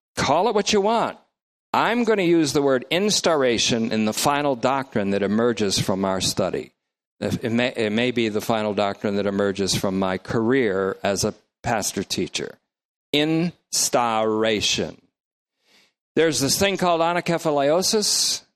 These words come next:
ta panta ento Christo, the summing up of all things temporally and spatially in all the universe, savingly in Christ. That's the mystery of God's intent.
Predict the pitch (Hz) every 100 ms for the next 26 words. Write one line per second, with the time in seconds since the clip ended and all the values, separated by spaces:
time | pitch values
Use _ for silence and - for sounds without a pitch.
0 | _ - 139 - 170 165 175 - 156 151
1 | 151 - 156 135 - 92 - _ _ _
2 | 104 110 107 104 - - - - - -
3 | 175 190 180 170 - 113 104 135 165 175
4 | 165 156 156 147 - - 147 156 175 170
5 | 170 165 135 139 151 - 151 147 - 147
6 | 139 139 110 95 123 156 156 151 135 135
7 | 135 - - _ _ - - - 160 160
8 | 156 151 143 139 131 - _ _ - 139
9 | 139 135 - 123 95 85 - - 101 101
10 | - - _ 113 107 117 - 127 123 -
11 | 117 113 117 117 - 107 82